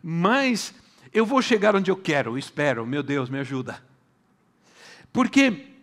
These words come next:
quero, porque se nós, em algum momento, pensamos que algo que está na Bíblia já não serve mais para os dias de hoje, nós estamos em um grande problema.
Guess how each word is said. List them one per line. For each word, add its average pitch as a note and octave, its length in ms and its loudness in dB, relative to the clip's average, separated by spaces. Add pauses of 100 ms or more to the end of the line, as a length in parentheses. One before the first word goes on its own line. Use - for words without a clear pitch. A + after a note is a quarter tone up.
quero, F#3+ 460 0 (360)
porque B3 240 -4
se A#3+ 180 0
nós, A3 680 -2 (180)
em G3+ 140 0
algum G#3 240 0
momento, G#3+ 420 0
pensamos G3+ 720 0 (280)
que G#3 300 2
algo G#3 520 6
que G#3 160 -4
está G3+ 320 -2
na G3+ 120 -2
Bíblia D3 520 -4 (200)
já F#3+ 240 0
não B3 160 0
serve G#3+ 540 -4
mais D#3+ 520 -2 (180)
para F#3+ 100 -6
os D#3 80 -4
dias E3+ 280 -4
de C#3+ 120 -8
hoje, E3 460 0 (1000)
nós E3 260 -2
estamos F3 420 -2
em E3 100 -4
um D#3 140 -8
grande D3 300 -4
problema. B2 500 -10